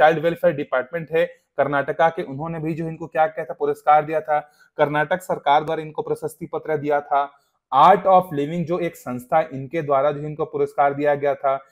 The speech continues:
Indian Institute of Wood Science of Technology, बैंगलोर द्वारा भी इनको प्रशस्ति प्रमाण पत्र जो है, दिया हुआ है, ठीक है। तो बहुत सारा इनको पुरस्कार जो है, मिला है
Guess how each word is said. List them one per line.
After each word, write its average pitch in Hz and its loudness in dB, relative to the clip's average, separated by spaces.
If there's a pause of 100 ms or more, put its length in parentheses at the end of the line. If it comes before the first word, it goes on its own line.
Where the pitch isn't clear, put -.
(240)
Indian 165 2
Institute 175 -4
of 170 4 (120)
Wood 180 0
Science 160 -6
of 170 -2
Technology, 135 -4
बैंगलोर 135 -2
द्वारा 135 0
भी 160 -6
इनको 156 -14
प्रशस्ति 131 -14
प्रमाण 123 -6
पत्र - -8
जो 95 -18
है, 202 6 (380)
दिया 127 0
हुआ 104 -6
है, - -18 (120)
ठीक 208 -2
है। 247 4 (340)
तो 170 -6
बहुत 151 2
सारा 196 6
इनको 156 -4
पुरस्कार 139 -2
जो 143 -12
है, 156 -10
मिला 123 0
है 147 -6